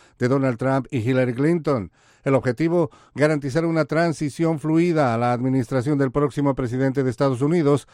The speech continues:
que asumirá el poder el veinte de enero de dos mil diecisiete. Esta es la primera vez que el gobierno de Barack Obama mantiene un encuentro con representantes de ambas campañas para hablar del traspaso de poder que tendrá lugar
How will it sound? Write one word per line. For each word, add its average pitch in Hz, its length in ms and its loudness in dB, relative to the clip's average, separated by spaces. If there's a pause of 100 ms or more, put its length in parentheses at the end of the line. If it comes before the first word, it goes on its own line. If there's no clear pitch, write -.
(280)
que 185 80 2
asumirá 170 380 0
el 156 100 -2
poder 151 300 2
el 143 120 0
veinte 156 380 0
de 143 120 4
enero 143 340 2
de 139 120 2
dos 127 220 -2
mil 123 160 -2
diecisiete. 120 720 -2 (400)
Esta 156 220 0
es 147 80 0
la 143 100 2
primera 139 300 0
vez 147 180 0
que 156 80 -4
el 135 80 0
gobierno 131 420 2
de 120 60 0
Barack 117 280 -2
Obama 143 440 2 (280)
mantiene 175 360 0
un 180 100 0
encuentro 170 420 0
con 160 300 -4
representantes 151 880 0
de 139 80 2
ambas 139 300 0
campañas 131 680 0 (260)
para 151 160 2
hablar 151 280 2
del 120 160 -2
traspaso 127 440 0
de 120 100 0
poder 143 360 2
que 170 140 -6
tendrá 151 280 2
lugar 127 360 2